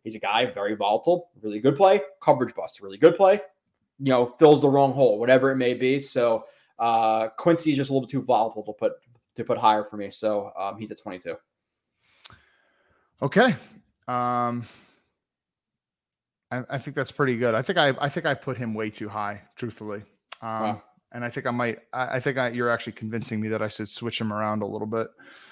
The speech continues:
Speaker 1: Mm-hmm.
Speaker 2: uh, which I will do. I, I, I, I will announce that soon. <laughs> Okay. So twenty-two for me right now, I have Allen Lazard at twenty-two.
Speaker 1: Okay. And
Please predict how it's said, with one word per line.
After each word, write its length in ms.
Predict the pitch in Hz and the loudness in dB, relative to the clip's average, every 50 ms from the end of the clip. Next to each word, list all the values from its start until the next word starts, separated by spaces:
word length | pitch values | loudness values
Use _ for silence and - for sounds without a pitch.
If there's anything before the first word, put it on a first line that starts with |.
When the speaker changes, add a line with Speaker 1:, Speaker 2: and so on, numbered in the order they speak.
| - - - | -20 -18 -16
Speaker 1:
Mm-hmm. 200 | 113 107 110 110 107 - _ _ - | -14 -12 -12 -12 -12 -14 _ _ 2
Speaker 2:
uh, 500 | 131 123 120 120 120 117 117 117 117 110 - - - - _ _ _ _ _ _ _ _ _ _ _ _ _ _ _ - | 4 6 8 8 8 8 8 8 6 4 -2 -10 -14 -20 _ _ _ _ _ _ _ _ _ _ _ _ _ _ _ -4
which 180 | 131 - - | -2 2 4
I 60 | 131 131 | 6 6
will 220 | 127 131 127 117 | 6 6 4 4
do. 300 | 104 117 107 95 - - - _ _ - - - - | 4 2 -2 -2 -2 -6 -12 _ _ -20 -20 -12 -8
I, 80 | 113 | -6
I, 600 | 117 107 104 110 113 101 - 117 120 117 110 113 117 | -6 -4 -2 -2 -4 -2 -2 -2 -2 -2 -4 -6 -8
I, 60 | 107 - - 117 117 | -8 -8 -4 -2 -2
I 40 | 117 | 0
will 360 | 113 113 113 113 107 107 - | 0 0 0 -2 -2 -2 -4
announce 360 | 110 113 113 107 107 107 - - | -2 -2 0 -2 -2 -4 -4 -2
that 340 | 110 104 104 104 - - - _ _ _ - | -2 0 0 -2 -4 -10 -20 _ _ _ -14
soon. 480 | - - - 131 120 110 107 110 113 - | -8 -2 0 0 0 0 0 -2 -4 -6
<laughs> 60 | - - - - _ _ _ _ - | -8 -10 -14 -18 _ _ _ _ 4
Okay. 280 | 143 - 135 98 - - | 6 6 6 4 4 4
So 240 | - - 151 143 | 8 10 10 10
twenty-two 760 | 139 - - - 190 196 202 202 - - 190 190 190 208 214 202 - - - - _ - | 10 6 4 6 8 10 10 8 10 10 12 12 12 12 10 6 -2 -8 -20 -20 _ 2
for 180 | - 165 147 | 6 6 8
me 320 | 143 156 170 180 170 202 - - 131 | 8 8 8 6 6 4 2 2 4
right 280 | 123 151 165 190 175 | 8 8 8 8 8
now, 440 | 160 151 151 160 180 208 220 208 - - | 6 4 6 6 8 6 6 4 4 4
I 180 | 139 143 143 | 4 4 4
have 600 | 135 135 139 139 135 131 131 131 127 123 107 - _ _ _ _ _ _ | 4 4 4 4 4 6 4 4 2 0 -2 -8 _ _ _ _ _ _
Allen 360 | - 135 147 147 147 147 143 131 | 2 4 4 4 4 4 2 2
Lazard 420 | 127 110 123 110 104 95 92 101 | 0 -2 -2 -2 -4 -4 -6 -8
at 140 | 104 107 - | -8 -10 -10
twenty-two. 480 | - 123 113 110 107 - 113 107 95 - _ _ _ _ _ _ _ _ _ - | -10 -10 -8 -8 -10 -8 -10 -10 -10 -12 _ _ _ _ _ _ _ _ _ -4
Speaker 1:
Okay. 260 | 151 151 147 120 - - - _ _ _ _ _ _ _ _ _ _ _ _ _ _ _ _ _ _ _ _ _ _ _ _ _ _ _ _ _ _ _ _ _ _ _ _ _ _ _ _ _ _ _ _ _ _ _ _ _ _ _ _ - | -2 0 0 -2 -4 -6 -16 _ _ _ _ _ _ _ _ _ _ _ _ _ _ _ _ _ _ _ _ _ _ _ _ _ _ _ _ _ _ _ _ _ _ _ _ _ _ _ _ _ _ _ _ _ _ _ _ _ _ _ _ 2
And 540 | 156 143 139 131 127 127 131 160 175 190 | 2 4 4 4 4 4 2 0 0 -4